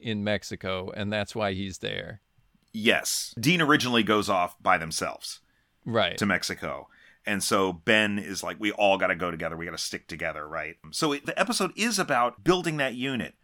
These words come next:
Speaker 2: preserving it.
Speaker 1: Right,
Speaker 2: But
Speaker 1: right.
Speaker 2: what really hobbles it is that we learn that lesson two-thirds of the way through, and then the last third is, "What are we doing now?" I feel like everybody's learned what they had to learn.
Speaker 1: If we wanna
Speaker 2: And
Speaker 1: give
Speaker 2: it,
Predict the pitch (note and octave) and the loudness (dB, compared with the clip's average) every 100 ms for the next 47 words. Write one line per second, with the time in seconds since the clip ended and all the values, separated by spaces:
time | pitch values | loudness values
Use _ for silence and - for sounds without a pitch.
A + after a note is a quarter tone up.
0 | _ - C#3+ G2+ B2 C#3 A#2 F2 - A2+ | _ -6 -4 -2 2 2 2 -4 -4 0
1 | A2 F#2 G#2+ C#3 D3 A#2 A2 - - G3 | 2 0 0 4 4 4 2 0 -6 -2
2 | F#3 A2 G3 B3+ E3 C#3+ C3+ D3+ D3 C#3+ | -2 -2 0 0 0 -2 -4 -6 -6 -6
3 | C3 D3+ G3+ G#3+ D#3 D3+ C#3 F3+ - G2 | 0 2 4 4 2 0 0 0 0 -2
4 | F#2 G2+ - _ _ _ _ - G3 G3 | -4 -8 -12 _ _ _ _ 0 6 6
5 | F#3 F3 D3 D3 C3+ B2+ - G#3 G#2 F#2 | 6 2 2 0 2 0 2 2 2 0
6 | G2 _ _ - D#3+ E3+ E3 E3 E3+ D#3 | -6 _ _ -6 -2 0 2 2 2 0
7 | - G3 A#3 A#2+ B2+ - C#3+ A#2+ - _ | 0 2 4 4 0 -4 -6 -6 -12 _
8 | D#3 F3+ F3+ E3+ D#3 C3 E3+ G#3 C2+ - | -2 0 2 2 0 0 0 0 -2 -10
9 | C3+ C#3 G3 E3+ D3+ F#3 F3+ A#2 A2 C3 | -10 -4 -2 0 0 0 0 -2 2 2
10 | F#3 A#2+ A#2 B2+ A2 A#2+ A2+ A2+ E3 F2+ | 4 2 2 0 0 0 2 0 2 0
11 | - - - - F#3+ F#3 A3 G#3+ E3 F3 | -6 -20 -20 -10 -4 -2 -2 2 4 4